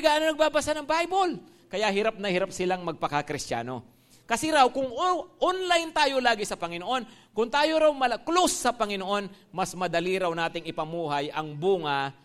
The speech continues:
ni Kristo sa buhay natin. Amen? Tingnan nyo, ano ba yung mga bunga na yan, Pastor? Unang-una sa karakter natin eh. Pakisabi, karakter.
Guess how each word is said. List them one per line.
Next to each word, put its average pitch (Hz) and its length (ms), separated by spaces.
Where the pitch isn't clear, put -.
ni 160 240
Kristo 135 720
sa 151 160
buhay 143 320
natin. 117 340
Amen? 202 800
Tingnan 220 240
nyo, 240 80
ano 269 160
ba 320 160
yung 349 80
mga 339 160
bunga 302 320
na 294 80
yan, 294 140
Pastor? 247 340
Unang-una 247 480
sa 226 140
karakter 202 500
natin 175 400
eh. - 20
Pakisabi, 175 460
karakter. 156 640